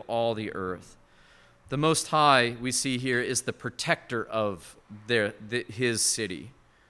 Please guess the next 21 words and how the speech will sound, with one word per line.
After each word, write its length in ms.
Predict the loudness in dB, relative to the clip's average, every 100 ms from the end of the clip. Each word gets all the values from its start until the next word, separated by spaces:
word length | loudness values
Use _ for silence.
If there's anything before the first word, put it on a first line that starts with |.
| _ _ _ -8
As 180 | -6 -4
we've 160 | -4
seen 240 | -2 0 2
that 140 | 4
already, 480 | 4 6 4 4 0
it 80 | 2
says, 320 | 2 2 -2 -8 -4
"Within 420 | -2 -2 0 0
her 180 | 2 2
citadels." 800 | 2 2 4 6 6 6 4 2
And 100 | 4
that 260 | 6 4 0 -18 -6
term 260 | 0 0 2
citadels 600 | 2 4 6 8 6 4
re-, 120 | 0 0 -2 -4 -12 -6
refers 500 | -4 2 4 4 4
to 160 | 2
a 60 | 2
high 680 | 4 6 8 10 10 8 4 -4 -18 0
palace, 580 | 8 10 10 8 0
a, 140 | -2